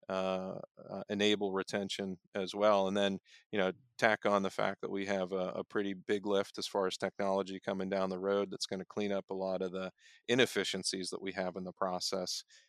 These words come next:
Um, I think that all helps to, uh, uh, to keep people on board.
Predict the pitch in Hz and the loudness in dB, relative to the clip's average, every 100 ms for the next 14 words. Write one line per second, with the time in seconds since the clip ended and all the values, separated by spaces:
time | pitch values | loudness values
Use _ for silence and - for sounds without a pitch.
0 | _ - 95 92 90 90 90 _ 98 - | _ -4 0 2 0 -4 -8 _ -10 -2
1 | 98 - 95 101 95 95 92 98 98 - | -2 -2 0 2 4 4 2 0 -2 -2
2 | - 104 95 92 90 87 _ _ _ _ | -6 -4 -2 0 -2 -6 _ _ _ _
3 | - 95 92 104 120 104 113 - 101 98 | -6 -4 -4 -2 -2 0 -4 0 0 0
4 | 101 113 107 | 2 4 4